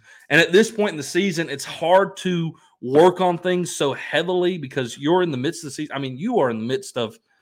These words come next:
like, positioning for, for seeding and all that. And there's, I mean, there's only so much time, right? I mean, you, you have, you play on Friday, Saturday, Sunday. You got probably practice maybe a,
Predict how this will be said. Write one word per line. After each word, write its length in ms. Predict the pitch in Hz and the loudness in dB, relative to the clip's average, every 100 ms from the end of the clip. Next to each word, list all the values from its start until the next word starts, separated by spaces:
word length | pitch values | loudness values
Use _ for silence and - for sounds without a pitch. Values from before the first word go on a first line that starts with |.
| _ _ | _ _
like, 300 | 127 113 107 _ _ _ _ _ _ _ _ | 0 0 0 _ _ _ _ _ _ _ _
positioning 640 | 147 139 165 - 156 143 135 | -2 4 4 2 -2 -2 -2
for, 360 | 139 123 117 | -2 0 -2
for 160 | - 127 | -4 -8
seeding 520 | - 180 170 160 147 | -4 0 2 2 0
and 80 | 131 | 0
all 200 | 143 147 | 2 2
that. 280 | 139 135 - | 2 0 -2
And 260 | 127 117 113 | -8 -8 -6
there's, 380 | 135 143 - - - | -4 -4 -8 -14 -6
I 60 | 185 | -2
mean, 140 | 175 | 2
there's 120 | 180 | 2
only 140 | 233 180 | 2 0
so 240 | - 180 | 0 0
much 220 | 131 - | -2 -8
time, 420 | - 165 131 104 | -2 0 2 0
right? 200 | 117 139 | 0 0
I 80 | 123 | -2
mean, 220 | 131 123 - - _ - | -6 -8 -10 -20 _ -10
you, 120 | 135 | -8
you 200 | 147 139 | -4 0
have, 340 | 151 147 143 143 | 4 6 4 0
you 80 | |
play 360 | 135 - 170 175 | -6 0 4 4
on 200 | 156 143 | 4 0
Friday, 480 | - 156 156 156 147 | -2 2 2 2 -2
Saturday, 460 | - 156 156 135 | -2 -2 0 -2
Sunday. 720 | 131 - 180 185 175 175 170 170 _ _ _ | -6 -4 -2 0 2 2 2 -2 _ _ _
You 120 | 127 139 | -2 6
got 360 | 139 135 131 - _ _ _ _ _ - | 8 6 2 -8 _ _ _ _ _ 2
probably 340 | 175 175 151 | 6 6 4
practice 720 | - - 156 175 185 175 - | -2 2 4 4 0 -6 -8
maybe 400 | 139 135 170 202 | -4 2 2 2
a, 240 | 165 131 | 0 0